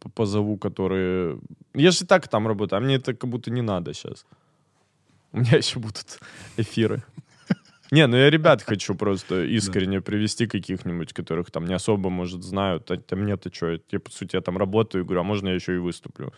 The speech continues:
Speaker 1: Ну, ну, короче, для меня это так выглядит. Я не знаю, это вот в моей голове очень много стоп-кранов, которые...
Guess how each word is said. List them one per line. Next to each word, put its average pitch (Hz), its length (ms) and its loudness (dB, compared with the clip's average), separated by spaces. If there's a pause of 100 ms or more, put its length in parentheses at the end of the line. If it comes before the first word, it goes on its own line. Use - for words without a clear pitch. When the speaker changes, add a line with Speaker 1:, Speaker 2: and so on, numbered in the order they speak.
(120)
Speaker 1:
Ну, 117 220 -4
ну, 131 180 -4
короче, 147 240 6 (160)
для 127 80 4
меня 147 140 8
это 143 160 4
так 113 240 4
выглядит. 95 260 0
Я 107 100 4
не 117 100 4
знаю, 113 200 6
это 95 80 -2
вот 98 100 0
в 101 60 -8
моей 113 220 4
голове 107 360 2
очень 104 260 0
много 98 200 -2
стоп-кранов, 92 640 0
которые... 90 400 -6